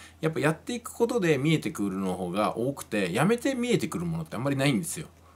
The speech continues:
うん、ですんでね、まあ、今日からでもいいんで、また始めればいいんではないかなと思いますよね。で、えっと、仕事の仕方なんですけども、やっぱりね、使われちゃダメなんですよ。うん、これはね、あの、そんなに、あの、悪い意識はないんだろうけども、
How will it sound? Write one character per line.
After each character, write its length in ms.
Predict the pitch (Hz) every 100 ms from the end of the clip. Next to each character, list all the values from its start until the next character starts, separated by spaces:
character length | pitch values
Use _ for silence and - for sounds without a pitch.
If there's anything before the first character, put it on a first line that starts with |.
| -
う 180 | 110 98
ん、 20 |
で 100 | 117
す 120 | 170
ん 80 | 101
で 80 | 78
ね、 220 | 95 - -
ま 120 | 117
あ、 20 | 110 -
今 140 | 311
日 20 | -
か 100 | 95
ら 60 |
で 80 | 80
も 100 | 80
い 20 |
い 20 |
ん 60 | 73
で、 80 | 78
ま 140 | 113
た 140 | - 78
始 200 | 104 117
め 100 | 143
れ 60 |
ば 120 | 113 87
い 40 |
い 40 |
ん 60 | 127
で 100 | 87
は 80 | 57
な 100 | 62
い 40 |
か 120 | - 78
な 140 | 110
と 120 | -
思 80 | -
い 40 |
ま 60 | -
す 80 | -
よ 100 | -
ね。 200 | 151 165 - - - -
で、 220 | 185 165
え 40 |
っ 20 | 160
と、 260 | 165 156
仕 140 | 151 185
事 160 | 233
の 80 | 269
仕 80 | -
方 160 | 277
な 100 | -
ん 40 | 104
で 60 |
す 60 | 85
け 60 | 87
ど 80 |
も、 320 | 92 120 107 -
や 120 | -
っ 20 | -
ぱ 80 | -
り 60 |
ね、 300 | 110 87 - - - - - - -
使 300 | - - 269
わ 160 | 269
れ 80 | 269
ち 80 | 226
ゃ 60 | 160
ダ 80 |
メ 80 | 117
な 80 | 107
ん 40 |
で 60 | 85
す 80 | -
よ。 120 | - - - -
う 20 |
ん、 220 | 98 85 - - -
こ 140 | - 208
れ 60 |
は 120 | 214
ね、 300 | 214 156 87 - - - -
あ 80 | 123
の、 80 | 120
そ 140 | 196
ん 40 |
な 100 | 208
に、 300 | 208 196 160 -
あ 60 |
の、 220 | 147 139 127
悪 200 | 185 269
い 100 | 156
意 80 |
識 220 | 151 - 104
は 60 |
な 120 | 98
い 60 | 147
ん 60 | 120
だ 100 | 80
ろ 100 | 73
う 40 |
け 100 | 76
ど 80 | 76
も、 420 | 117 113 82 -